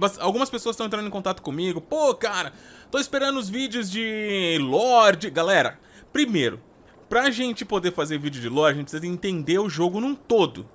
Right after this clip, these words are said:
tá? E terminar o jogo base não significa isso. E isso que eu nem terminei o jogo base,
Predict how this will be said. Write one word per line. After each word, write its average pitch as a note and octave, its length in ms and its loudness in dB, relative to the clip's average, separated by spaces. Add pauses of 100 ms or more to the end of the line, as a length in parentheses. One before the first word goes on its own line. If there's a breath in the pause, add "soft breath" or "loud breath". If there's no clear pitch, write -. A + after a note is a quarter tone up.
tá? C#3 300 -6 (400 loud breath)
E F#3+ 80 -2
terminar C#4+ 500 0
o C4 100 0
jogo F#3 240 0
base E3+ 380 2
não F#3 100 0
significa A#3+ 560 -4
isso. E3 380 -4 (400 soft breath)
E F#3 160 0
isso - 160 -2
que - 40 -4
eu C#4 60 4
nem C4 140 -2
terminei E4 320 -2
o D4 40 -2
jogo E4 160 -4
base, F#3 400 2